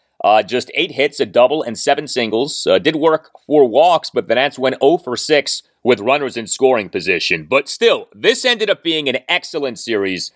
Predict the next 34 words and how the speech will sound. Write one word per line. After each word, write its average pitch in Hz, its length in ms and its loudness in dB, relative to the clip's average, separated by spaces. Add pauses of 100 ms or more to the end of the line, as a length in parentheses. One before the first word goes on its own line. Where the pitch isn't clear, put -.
(340)
for 151 160 2
Nelson 131 440 -2
Cruz. 85 760 -8
Uh, 113 180 4
Cruz 247 540 2
really 151 340 2
has 113 140 0
caught - 320 2
fire 104 500 2
since 120 360 -4
his 104 180 0
terrible 135 440 2
start 110 360 0
to 120 140 -4
the 92 100 -4
season, 107 400 0
and 104 160 -2 (280)
he 254 120 0
is 392 180 2
raising 320 400 -2
his 294 160 0
stock 269 400 0
quite 247 260 -4
nicely, 240 560 -4
as 110 220 0
we're 139 140 4
almost 175 280 0
a 147 40 0
month 160 200 -2
and 151 80 0
a 139 40 -2
half 151 160 0
away 127 260 -2
now 98 280 0